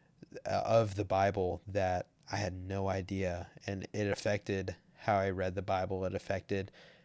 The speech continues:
uh, all sorts of things. Um, uh, I met my wife in college, and, uh, we got married in, uh, twenty fifteen. Uh, I was, uh,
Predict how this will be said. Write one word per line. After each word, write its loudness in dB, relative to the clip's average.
uh, -6
all 0
sorts -2
of -4
things. -8
Um, -8
uh, -4
I 2
met 2
my 2
wife 0
in -10
college, -2
and, -6
uh, -8
we -6
got -4
married -4
in, -8
uh, -12
twenty -6
fifteen. -8
Uh, -16
I -6
was, -4
uh, -16